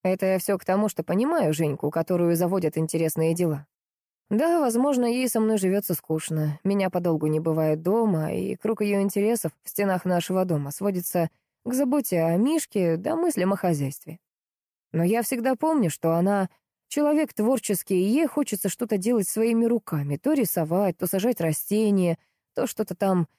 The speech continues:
преобразовывать в саду, хотя это физически тяжело, поэтому я и нанял ей садовника.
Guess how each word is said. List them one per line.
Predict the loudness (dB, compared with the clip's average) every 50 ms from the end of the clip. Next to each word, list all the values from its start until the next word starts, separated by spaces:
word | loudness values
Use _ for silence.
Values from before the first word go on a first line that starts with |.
| _ _ _
преобразовывать | -2 0 0 2 2 2 2 2 2 2 2 2 2 0 0 -2
в | -4
саду, | -2 0 0 0 2 2 0 0
хотя | 0 -2 -4 -2 -2 -2
это | 0 0 -2
физически | -2 0 -2 0 0 0 0 -2 -2 -4 -2 0 0 0 -2 -4 _ _ _
тяжело, | -2 -2 0 2 2 2 2 2 0
поэтому | 0 0 0 0 2 2 2 2
я | 2 2 2 2
и | 2 2
нанял | 2 2 2 2 2 2
ей | 2 2 0
садовника. | 0 0 0 0 0 -2 -2 -6 -10 -14 -16 -18 -18